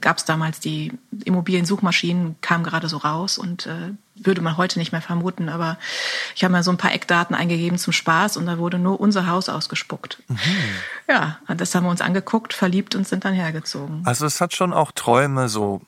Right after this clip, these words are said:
Speaker 2: hm, ausgelöst, hör ich so raus, ja? Konnten Sie denn Ihre Träume sich dort erfüllen gemeinsam mit ihm?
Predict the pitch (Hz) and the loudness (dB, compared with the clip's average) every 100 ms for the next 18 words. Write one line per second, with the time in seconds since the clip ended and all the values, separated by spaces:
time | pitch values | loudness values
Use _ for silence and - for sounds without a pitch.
0 | - _ 113 110 107 101 101 - 110 107 | -20 _ -4 -2 -2 -4 -6 2 2 2
1 | 107 92 85 82 - - - _ 98 90 | -2 -2 -2 -4 -8 -10 -18 _ -2 -2
2 | 82 - - 90 90 80 80 - 90 113 | -2 -6 -4 -4 -2 -4 -4 -6 -4 -6
3 | - - 120 143 165 156 170 160 160 156 | -6 0 0 0 -2 0 2 2 2 -2
4 | - - - - - _ - 120 120 - | -10 -20 -20 -20 -20 _ 0 2 2 4
5 | 110 135 160 151 143 - 123 135 143 - | 4 4 2 0 -2 -2 0 0 -2 -8
6 | - _ _ - 110 - 196 117 87 87 | -10 _ _ -4 -2 0 2 2 0 -2
7 | 85 82 80 85 80 - 85 76 80 | -2 -4 -4 -6 -6 -8 -10 -10 -12